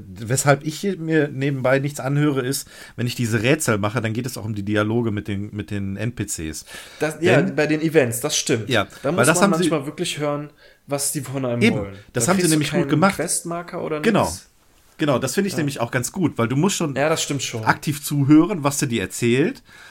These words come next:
Speaker 1: und was jetzt gerade sein Problem ist oder sein Wunsch ist oder wo eben das Problem gerade liegt. Und dann musst du das quasi, ja, dann
Speaker 2: Ja,
Speaker 1: selber
Speaker 2: ja.
Speaker 1: rausfinden, ne? Ich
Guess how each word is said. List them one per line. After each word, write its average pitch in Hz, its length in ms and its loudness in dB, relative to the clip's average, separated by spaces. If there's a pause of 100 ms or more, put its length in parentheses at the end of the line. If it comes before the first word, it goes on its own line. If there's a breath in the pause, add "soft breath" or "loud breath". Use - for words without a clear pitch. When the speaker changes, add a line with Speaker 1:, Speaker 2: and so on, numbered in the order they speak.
(100)
Speaker 1:
und 120 120 -6
was 139 140 2
jetzt 151 120 -2
gerade 139 200 2
sein 123 200 -2
Problem 120 440 2
ist 175 80 -2
oder 139 160 0
sein 139 260 2
Wunsch 175 300 2
ist - 200 -8
oder 110 240 -4
wo 139 280 2
eben 151 380 0
das 135 160 -2
Problem 143 420 0
gerade 80 240 -6
liegt. 76 300 -14 (720 loud breath)
Und 117 360 -2
dann 127 220 -2
musst 156 180 2
du 165 80 2
das 127 220 0
quasi, 120 480 0 (440)
ja, 87 140 -8
dann 95 120 -4
Speaker 2:
Ja, 101 60 -2
Speaker 1:
selber 117 220 0
Speaker 2:
ja. 117 60 0
Speaker 1:
rausfinden, 110 480 0
ne? 156 240 -2 (100)
Ich 113 180 -12